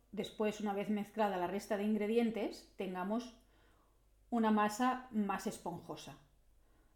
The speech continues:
Para eso voy a usar un robot, pequeño robot de cocina que es un KitchenAid manual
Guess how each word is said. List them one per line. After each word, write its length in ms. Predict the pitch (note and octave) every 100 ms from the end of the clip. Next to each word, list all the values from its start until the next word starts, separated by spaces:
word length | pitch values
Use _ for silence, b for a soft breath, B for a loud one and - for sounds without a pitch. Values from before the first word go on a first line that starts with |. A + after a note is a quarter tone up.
| _
Para 220 | - G#3 A#3+
eso 440 | B3 D#4+ D4+ - - _ _ _ -
voy 240 | A3+ A#3+
a 80 | A#3
usar 500 | A#3 A#3 A#3+ A#3+ -
un 160 | B3 B3
robot, 400 | A#3 A3+ A#3 -
pequeño 320 | A3+ A#3 A3+
robot 260 | G#3+ G#3+ A3
de 120 | G#3
cocina 420 | G3+ - G#3+ F#3+
que 60 | G3
es 100 | G#3
un 120 | F#3+
KitchenAid 580 | G#3 - G3+ A3+ B3+ F4 - - _ _ _ - - -
manual 580 | G#3 G3+ F3+ A3 C4+